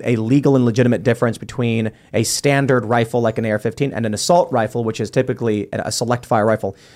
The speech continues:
I don't think this person was able to get their hands on, on, a, on, a, on a full auto machine, you know, a full auto rifle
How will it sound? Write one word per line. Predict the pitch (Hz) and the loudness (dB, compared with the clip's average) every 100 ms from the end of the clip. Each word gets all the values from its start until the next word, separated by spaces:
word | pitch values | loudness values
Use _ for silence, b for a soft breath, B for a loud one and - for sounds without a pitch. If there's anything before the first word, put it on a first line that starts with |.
| b | b
I | 139 | 2
don't | 190 | 2
think | 214 | 2
this | 190 | 2
person | - 185 160 | 2 2 4
was | 135 | 4
able | 143 | 2
to | 139 | 2
get | |
their | 131 117 | 0 2
hands | 143 139 120 | 4 2 2
on, | 120 117 | 0 -2
on, | 117 | -2
a, | 110 107 | -2 -2
on, | 110 | -4
a, | |
on | - 107 | -4 -4
a | |
full | 98 160 135 | 0 2 4
auto | - 123 120 107 101 - | 4 4 4 2 0 -4
machine, | 107 117 139 123 | -8 -6 -4 -4
you | 101 | -4
know, | 101 | -6
a | - - | -6 -4
full | - 151 | 2 4
auto | 127 123 | 4 4
rifle | 107 135 131 101 | 4 2 2 0